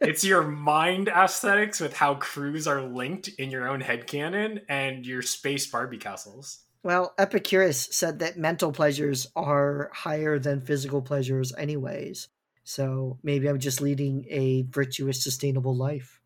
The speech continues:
Speaker 1: <laughs> I feel like <laughs> that just quoting Epicurus out of that is <laughs> just, like, some way to make yourself feel better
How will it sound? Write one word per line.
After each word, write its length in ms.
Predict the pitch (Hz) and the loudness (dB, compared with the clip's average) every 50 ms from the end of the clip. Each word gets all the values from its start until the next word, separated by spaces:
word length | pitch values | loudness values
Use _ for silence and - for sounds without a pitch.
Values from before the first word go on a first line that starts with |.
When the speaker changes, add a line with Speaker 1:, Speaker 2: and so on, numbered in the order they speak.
| _ _ _ _ _ _ _ | _ _ _ _ _ _ _
Speaker 1:
<laughs> 380 | _ _ _ _ - - - | _ _ _ _ -12 -2 2
I 260 | - 311 - - 208 202 | 4 4 4 4 2 0
feel 200 | 214 240 247 247 | 2 0 2 4
like 280 | 240 240 240 226 214 - - _ _ _ - - - - _ _ _ - - - _ _ _ _ _ _ _ - - - | 6 6 4 4 0 -6 -16 _ _ _ -14 -14 -14 -14 _ _ _ -20 -20 -20 _ _ _ _ _ _ _ -10 -6 -2
<laughs> 140 | 277 226 - | -2 -2 0
that 160 | - 175 170 | 0 0 0
just 200 | 170 190 240 - | 0 -2 -2 -4
quoting 520 | - - - 160 147 151 151 156 151 151 156 - | -6 -4 0 0 2 2 2 0 -2 -4 -4 -4
Epicurus 640 | 131 127 - 143 123 - - 139 135 131 131 131 | -4 -4 -4 -6 -10 -8 -6 -6 -6 -6 -6 -6
out 140 | - 131 127 | -6 -6 -6
of 140 | 131 131 123 | -6 -6 -6
that 160 | 127 127 131 | -4 -4 -2
is 180 | 135 143 - - | 0 0 0 0
<laughs> 0 | |
just, 400 | 202 - - 208 - - - 262 | -2 -4 -6 -4 -4 -4 -4 -4
like, 120 | 254 247 | -4 -4
some 360 | - - - 170 156 160 160 | -4 -6 -6 -6 -8 -8 -6
way 160 | 151 147 147 147 | -4 -4 -4 -4
to 80 | 143 | -6
make 280 | 139 135 135 131 131 - | -6 -6 -8 -8 -8 -10
yourself 380 | 143 135 - 151 147 143 143 - | -12 -10 -6 -6 -6 -6 -6 -10
feel 200 | - 131 135 131 | -10 -8 -8 -8
better 420 | 131 123 135 135 135 139 143 143 | -8 -8 -8 -6 -6 -6 -8 -8